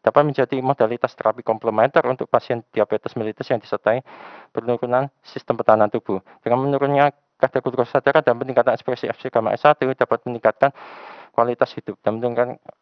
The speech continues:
menurunkan angka mortalitas dikarenakan penurunan daya tahan tubuh terhadap infeksi. Rangka konseptual, di sini pemberian efek E A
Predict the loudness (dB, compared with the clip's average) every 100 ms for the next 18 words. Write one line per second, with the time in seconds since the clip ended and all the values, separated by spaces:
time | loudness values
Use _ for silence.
0 | -6 0 0 2 2 2 4 2 4 2
1 | 0 -4 -4 0 0 -2 -2 2 4 4
2 | 2 -2 -20 -20 -20 -20 -20 -20 _ _
3 | _ _ _ -2 0 4 4 4 2 4
4 | 2 2 -2 -2 -4 -6 -6 -6 -6 -18
5 | -20 -20 -20 -20 _ _ _ _ _ -20
6 | -20 _ -20 -20 -20 -20 -2 2 4 6
7 | 4 4 4 6 4 2 _ _ -6 -4
8 | -2 -2 -4 _ -20 -10 -2 2 4 4
9 | 4 2 0 -2 2 4